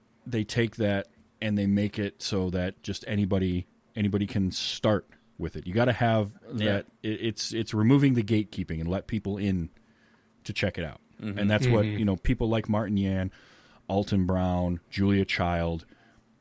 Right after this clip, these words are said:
Speaker 1: that's what they wanted to do, because it's a, cooking especially is such an important skill for people.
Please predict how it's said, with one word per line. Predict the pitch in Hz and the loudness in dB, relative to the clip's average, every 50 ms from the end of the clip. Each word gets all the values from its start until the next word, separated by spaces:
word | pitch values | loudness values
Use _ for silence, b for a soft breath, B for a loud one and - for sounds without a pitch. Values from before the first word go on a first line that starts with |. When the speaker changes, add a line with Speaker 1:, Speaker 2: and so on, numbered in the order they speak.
| _ _ - | _ _ -2
Speaker 1:
that's | - 107 104 - - | 0 2 2 2 0
what | 120 - | -4 0
they | - 110 104 | 2 4 4
wanted | 101 92 90 87 92 98 104 101 - 107 92 82 - | 4 4 4 2 4 4 4 2 2 0 -4 -4 -4
to | - 87 | -6 -4
do, | 78 80 101 107 101 85 73 69 69 - - | 0 2 4 4 4 4 0 -4 -10 -12 -8
because | - 104 - 143 139 | -6 0 0 2 2
it's | 165 160 - | 2 2 2
a, | 165 139 - - - - | 0 0 0 -6 -16 -6
cooking | - - 233 - - 185 135 | 2 2 2 4 4 2 2
especially | 110 - - - 127 117 - - 101 87 87 | 2 0 2 0 0 0 2 0 0 0 0
is | - | 0
such | - - 131 - - | 0 0 0 2 2
an | 139 | 2
important | 117 104 95 - 110 110 - - 95 92 - | 2 2 0 0 -2 -2 -2 -2 -6 -6 -6
skill | - - - - 95 92 87 80 | -8 -10 -4 -2 0 0 0 -2
for | - - 76 | -4 -8 -10
people. | - - 78 - - - | -10 -10 -12 -12 -14 -18